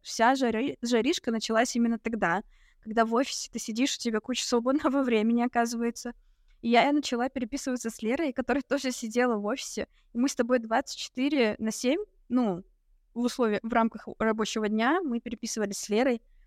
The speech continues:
и это был балдёж. Я до сих пор скучаю по этим временам, если честно.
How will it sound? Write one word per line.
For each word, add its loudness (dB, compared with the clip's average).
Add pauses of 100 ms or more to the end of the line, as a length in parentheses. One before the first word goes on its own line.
(280)
и -2
это 0
был 0
балдёж. -4
Я 2
до -4
сих -6
пор -2
скучаю -2
по -4
этим 0
временам, 0
если -4
честно. -4